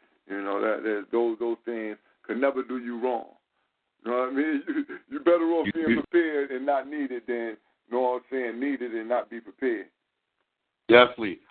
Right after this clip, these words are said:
Speaker 2: I, I, I'm definitely looking forward to putting the spark in a lot of people, seeing the dynamic you and what's going down, what's going on in New Haven, you know what I'm saying, and everything that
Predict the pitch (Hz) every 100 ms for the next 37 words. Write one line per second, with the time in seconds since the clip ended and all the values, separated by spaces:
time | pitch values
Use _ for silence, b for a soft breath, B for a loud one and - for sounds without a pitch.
0 | - 107 - 113 113 113 110 135 131 131
1 | 120 131 127 117 127 127 123 120 - 135
2 | 120 143 117 113 117 - 127 120 113 -
3 | _ _ _ _ - 110 107 110 110 -
4 | - 131 120 113 101 - - 127 120 104
5 | 98 110 110 110 110 107 101 107 123 117
6 | 104 - _ _ _ _ _ 95 95 90
7 | 90 107 104 - 110 107 101 110 107 101
8 | 95 - 107 110 107 120 110 110 110 110
9 | 107 104 101 104 101 113 110 101 101 98
10 | 92 _ _ _ _ _ _ - 98 95
11 | 98 - 104 98 92 92 107 107 101 107
12 | 101 98